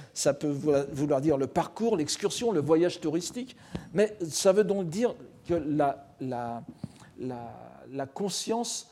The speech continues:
la conscience, ben, se promène en quelque sorte sur les objets parce qu'elle est complètement, euh, de l'extérieur, n'est-ce pas ? Donc, alors, vo-, voici ce qui est décrit, l'opération mentale est, est décrite en ces termes.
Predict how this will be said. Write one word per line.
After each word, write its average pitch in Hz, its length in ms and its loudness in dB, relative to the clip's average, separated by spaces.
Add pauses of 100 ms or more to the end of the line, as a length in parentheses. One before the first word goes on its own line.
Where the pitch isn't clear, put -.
(240)
la 143 120 -2
conscience, 180 580 -4 (240)
ben, 156 140 2
se - 140 2
promène 170 720 4
en 156 100 0
quelque 131 300 -2
sorte 139 320 -2 (180)
sur 196 260 6
les 147 220 4
objets 135 360 2 (580)
parce 151 160 -8
qu'elle 160 120 4
est 196 60 6
complètement, 175 600 -2
euh, 143 260 0 (140)
de 151 160 2
l'extérieur, 127 560 0
n'est-ce 117 160 -14
pas ? 113 120 -12 (1160)
Donc, 175 240 2 (260)
alors, 143 300 -2
vo-, 175 180 4
voici 180 320 2
ce - 260 -8
qui - 100 2
est 160 40 8
décrit, 165 240 4 (160)
l'opération 165 480 2
mentale 156 320 2
est, 135 160 2
est 135 40 2
décrite 147 340 0
en 127 60 -4
ces 135 180 -4
termes. 226 280 2